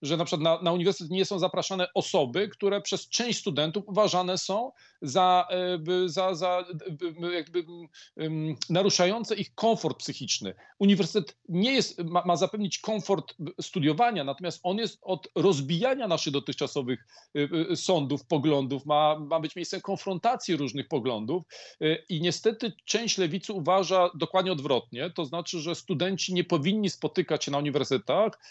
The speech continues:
y, z, z treściami czy z poglądami, które naruszają ich dotychczasowe poglądy. No to, to jaka jest wtedy rola, y,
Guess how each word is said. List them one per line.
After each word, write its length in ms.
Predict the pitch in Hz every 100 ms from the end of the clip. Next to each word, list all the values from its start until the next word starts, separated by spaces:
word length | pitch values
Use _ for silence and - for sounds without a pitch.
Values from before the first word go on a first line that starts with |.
| - - 160
y, 100 | 151
z, 420 | - 175 165 160
z 100 | -
treściami 560 | 170 165 - 170 220
czy 100 | 190
z 60 | 156
poglądami, 800 | 180 147 160 131 120 117 170 240 - -
które 260 | - 185 180
naruszają 600 | 170 185 185 196 220 202
ich 180 | -
dotychczasowe 640 | 143 185 180 196 160 185 180
poglądy. 460 | 185 160 160 120
No 100 | 131
to, 140 | 151 170
to 80 | -
jaka 220 | 180 202
jest 160 | 214 202
wtedy 320 | 196 202 196
rola, 420 | 202 208 202 196
y, 80 | 196